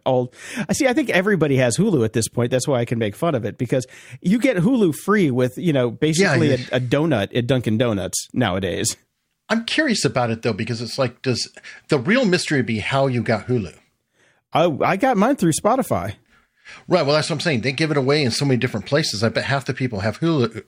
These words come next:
Speaker 2: and don't even know how they had it.
Speaker 1: Yeah, they get it from their cell phone. Like, you know, it comes with your cell phone plan, comes with your, your cable plan. It,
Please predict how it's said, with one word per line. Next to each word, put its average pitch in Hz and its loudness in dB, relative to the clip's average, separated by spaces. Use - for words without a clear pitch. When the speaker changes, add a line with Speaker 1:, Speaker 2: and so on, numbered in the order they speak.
Speaker 2:
and 117 2
don't 127 2
even 113 2
know 117 2
how 117 -2
they 110 0
had 101 -4
it. - -20
Speaker 1:
Yeah, 165 4
they 127 4
get 135 2
it 127 0
from 123 2
their 110 2
cell 156 4
phone. 165 2
Like, 117 2
you 117 0
know, 95 -4
it 127 -12
comes 123 -2
with 113 -2
your 151 -2
cell 175 2
phone 165 0
plan, 170 2
comes 127 -2
with - -8
your, 110 -6
your 117 -2
cable 180 0
plan. - -6
It, 170 -2